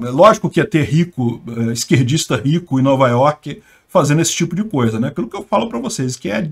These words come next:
rico de verdade são os esquerdistas. Eles que são a elite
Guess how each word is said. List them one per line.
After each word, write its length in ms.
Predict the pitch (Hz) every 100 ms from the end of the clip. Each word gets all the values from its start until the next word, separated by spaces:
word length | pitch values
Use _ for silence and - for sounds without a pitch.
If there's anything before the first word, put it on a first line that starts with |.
| -
rico 340 | 117 208 202
de 120 | 185
verdade 440 | 196 135 123 185 226
são 140 | 240
os 100 | 226
esquerdistas. 680 | - - 220 127 127 - - _ - _
Eles 240 | 143 190 -
que 100 | -
são 180 | 208
a 80 | 214
elite 540 | 180 165 185 - -